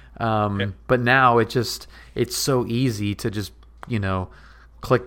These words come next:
Speaker 1: the back button and go find, like, "Yeah, this sucks. Let's watch something else." And you go to another one and, "Ah, this kinda sucks." And it just, like, everything has to be, and that's why I think movies like Captain Marvel have to be down Main Street, because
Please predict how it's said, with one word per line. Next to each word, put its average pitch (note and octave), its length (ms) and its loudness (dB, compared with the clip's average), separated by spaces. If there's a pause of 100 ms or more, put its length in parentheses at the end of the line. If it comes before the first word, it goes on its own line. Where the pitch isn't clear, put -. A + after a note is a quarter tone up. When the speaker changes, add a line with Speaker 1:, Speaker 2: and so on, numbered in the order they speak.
(220)
Speaker 1:
the B2 80 2
back G#2 400 0
button A2+ 320 2
and G#2 100 -2
go A2 100 2
find, A2 300 -2
like, A#2 220 0
"Yeah, C#3+ 160 4
this C3 200 2
sucks. F#2+ 300 -6
Let's A#2+ 100 -6
watch A#2 200 -2
something G2+ 260 -6
else." F#2+ 240 -6
And A2+ 80 -4
you G#2 80 -6
go G#2+ 140 -2
to A2 100 0
another A2 300 0
one G#2 240 -2
and, A#2+ 100 0
"Ah, D3+ 140 4
this C3 180 0
kinda F#2+ 240 -8
sucks." - 420 -8
And A#2+ 120 -2
it G#2+ 80 -4
just, B2 240 -4 (500)
like, A#2 320 -2
everything C3 520 2
has A#2 320 -4
to B2+ 80 -4
be, G#2+ 360 0
and B2 100 -4
that's D#3+ 240 0
why B2 220 4
I A2+ 60 2
think A#2+ 320 -2
movies A2+ 340 0
like G#2 280 -2
Captain A2 340 -4
Marvel G#2+ 340 0
have A2 360 -4
to A#2 60 -6
be G#2+ 300 -4
down G#2 380 -2
Main C3+ 240 0
Street, A2 340 -6
because G#2 480 -6